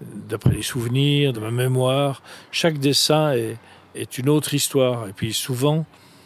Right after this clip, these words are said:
j'essaye de trouver un thème de dessin que je n'ai jamais fait auparavant. Par exemple, euh, je vais dessiner, euh,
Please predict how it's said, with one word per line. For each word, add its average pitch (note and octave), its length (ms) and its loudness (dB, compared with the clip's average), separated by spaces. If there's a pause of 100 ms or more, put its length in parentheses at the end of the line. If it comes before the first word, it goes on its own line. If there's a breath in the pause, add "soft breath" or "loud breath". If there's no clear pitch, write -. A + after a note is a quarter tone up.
(400 loud breath)
j'essaye C3 500 0
de A#2+ 160 -4 (240)
trouver C#3 640 0 (480 loud breath)
un G#2 80 -8
thème C3 580 2
de G#2+ 100 -4
dessin B2 540 -2 (380 loud breath)
que B2+ 100 -4
je A#2+ 80 -2
n'ai B2+ 140 0
jamais C#3+ 480 2 (460)
fait - 180 -4
auparavant. A#2 560 0 (580 loud breath)
Par G#2+ 140 -6
exemple, B2 560 0
euh, G#2+ 200 -6 (640 loud breath)
je A2 160 -10
vais A2+ 140 -4
dessiner, B2 580 0
euh, A2 140 -2